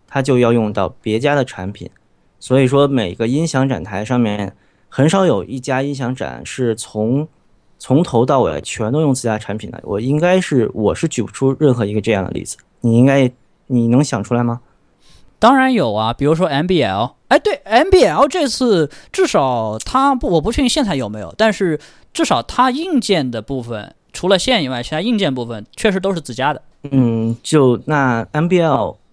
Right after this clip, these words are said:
Speaker 1: 我不太了解啊，所以说那它也是很仅此一家那种吧，就这种厂商应该是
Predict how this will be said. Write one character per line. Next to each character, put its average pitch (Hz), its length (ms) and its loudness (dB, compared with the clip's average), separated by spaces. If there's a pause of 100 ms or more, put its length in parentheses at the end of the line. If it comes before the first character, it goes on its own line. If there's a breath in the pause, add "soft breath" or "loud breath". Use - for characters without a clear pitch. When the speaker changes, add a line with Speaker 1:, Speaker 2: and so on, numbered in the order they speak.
Speaker 1:
我 113 260 -6
不 - 140 -6
太 147 120 0
了 98 160 0
解 98 120 -6
啊， 80 260 -8
所 139 220 2
以 135 40 6
说 135 300 2 (320)
那 196 140 2
它 202 160 -2
也 143 100 0
是 120 320 -6
很 110 300 -8
仅 127 240 0
此 123 200 -6
一 101 60 -4
家 117 200 0
那 120 100 0
种 85 160 -8
吧， 82 100 -6
就 127 140 -4
这 160 140 -4
种 113 140 0
厂 98 220 -8
商 120 220 0
应 143 60 0
该 151 140 0
是 - 320 2